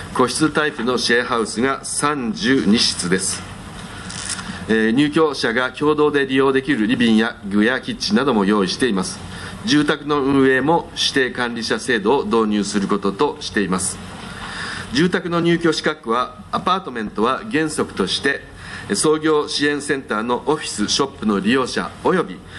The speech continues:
県外からの移住者とします。シェアハウスは移住者と県民との交流が生まれるよ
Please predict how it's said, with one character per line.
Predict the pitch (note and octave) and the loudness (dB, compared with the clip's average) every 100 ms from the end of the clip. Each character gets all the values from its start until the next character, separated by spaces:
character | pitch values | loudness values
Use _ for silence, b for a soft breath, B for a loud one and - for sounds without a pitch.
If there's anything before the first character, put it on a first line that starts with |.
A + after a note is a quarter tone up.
| B B | B B
県 | - D#3+ | 0 0
外 | B2+ G#2 | 0 -2
か | A2+ | -4
ら | C#3 | -2
の | A#2 | -2
移 | F#2+ A2+ | -2 -2
住 | B2+ D3 | 2 2
者 | C#3+ A2 | 0 -2
と | D#3 | -2
し | - | -2
ま | G2 | -6
す。 | - - - - - - - - B B B B | -6 -8 -10 -16 -16 -16 -16 -14 B B B B
シ | - E3 | 0 0
ェ | F3+ | 2
ア | |
ハ | F#3+ | 0
ウ | E3+ | -2
ス | A#2+ | 0
は | A#2+ C3 | 0 0
移 | B2 | -4
住 | C#3 F3 | -2 0
者 | C3+ | 0
と | G#2+ | -2
県 | G2+ C#3+ C#3+ | -2 -2 0
民 | C#3+ C#3 | -2 0
と | C#3+ | 0
の | A2 | 0
交 | - B2 | 2 2
流 | B2 A#2+ | 4 2
が | A#2 | 2
生 | G#2+ | 0
ま | B2+ | 0
れ | C#3 C3+ | 0 -2
る | B2+ | 0
よ | C3+ B2+ | 0 0